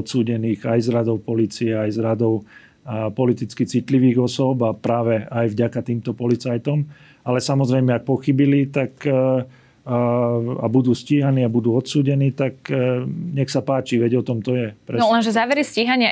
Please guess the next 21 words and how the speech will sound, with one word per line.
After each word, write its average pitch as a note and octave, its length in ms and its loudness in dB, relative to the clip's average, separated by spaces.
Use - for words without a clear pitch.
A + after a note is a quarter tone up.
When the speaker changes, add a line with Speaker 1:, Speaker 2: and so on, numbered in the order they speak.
Speaker 2:
ešte G#3 240 0
nemáme E3+ 400 0
a - 160 -4
pán G#3 240 0
Ďurka G3+ 480 0
už G#3 320 0
je G#3 480 2
na F#3 320 -2
svojom G3 400 0
poste G3+ 640 0
na F3+ 320 0
úrade F#3 320 0
inšpekčnej G3 560 0
čl-, - 160 -10
služby. F3+ 560 0
E, B3+ 40 -8
je G3 160 2
toto B3 240 0
v - 40 -20
poriadku? C#4+ 560 2
Lebo A3+ 120 0